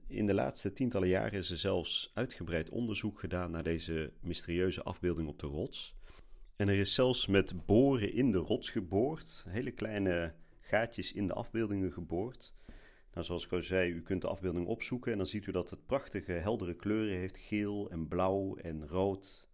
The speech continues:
en, eh, de kroon van Maria goud. En in die afbeelding is, zijn dus hele kleine gaatjes geboord tot anderhalve meter diep in de rots,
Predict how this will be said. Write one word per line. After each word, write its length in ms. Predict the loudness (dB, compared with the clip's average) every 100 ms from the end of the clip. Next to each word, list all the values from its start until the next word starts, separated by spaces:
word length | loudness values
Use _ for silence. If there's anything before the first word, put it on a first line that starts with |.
| -20 -20 -20 -20 -16
en, 320 | -10 -6 -4
eh, 160 | -4 -6
de 80 | -8
kroon 260 | 0 0
van 140 | 0 -2
Maria 320 | -4 -2 -4
goud. 640 | 0 2 2 0 -10 -18 -20 -20 -20 -20 -20 -20 -20 -20 -20 -4
En 200 | -2 0
in 160 | 0
die 220 | 0 -2
afbeelding 600 | -4 -2 2 2 2 -2
is, 200 | -2 -2
zijn 160 | 0 0
dus 140 | 0
hele 180 | 0 -2
kleine 280 | 0 2 2
gaatjes 400 | 4 2 0 -4
geboord 340 | -2 -2 -2
tot 200 | -2 -6
anderhalve 480 | -4 -2 2 2 2
meter 400 | 0 0 -2 -6
diep 200 | -6 -6
in 160 | 0 0
de 80 | 2
rots, 540 | 0 0 -4 -10 -14